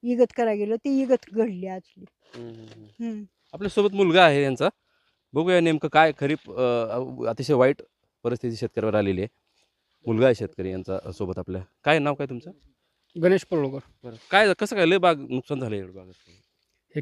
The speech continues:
Speaker 3: काल, अ, परवा दिवशी वाऱ्या वादळामध्ये ही घटना घडली पूर्ण ही.
Speaker 2: हम्म.
Speaker 3: हम्म.
Speaker 2: मग किती नुकसान झालं या बागेत?
Speaker 3: नुकसान कमीत कमी एक, अ,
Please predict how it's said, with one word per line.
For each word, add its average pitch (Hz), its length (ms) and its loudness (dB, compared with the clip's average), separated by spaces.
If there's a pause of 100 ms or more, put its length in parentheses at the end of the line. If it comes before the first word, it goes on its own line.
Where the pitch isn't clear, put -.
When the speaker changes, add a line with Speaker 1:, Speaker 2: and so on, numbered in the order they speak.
Speaker 3:
काल, 208 240 4
अ, 202 340 2 (100)
परवा 208 120 2
दिवशी 190 220 -4
वाऱ्या 185 200 4
वादळामध्ये 160 440 -2
ही 156 60 0
घटना 139 280 -4
घडली 127 220 -8
पूर्ण 123 280 -12
ही. 123 120 -14
Speaker 2:
हम्म. 113 640 -18
Speaker 3:
हम्म. 139 120 -12 (420)
Speaker 2:
मग 135 100 -12 (460)
किती 185 160 -6
नुकसान 160 280 0
झालं 110 160 2
या 110 80 -2
बागेत? 101 340 -12 (800)
Speaker 3:
नुकसान 175 320 -2
कमीत 185 280 0
कमी 202 200 -2
एक, 202 240 -6
अ, 196 400 -2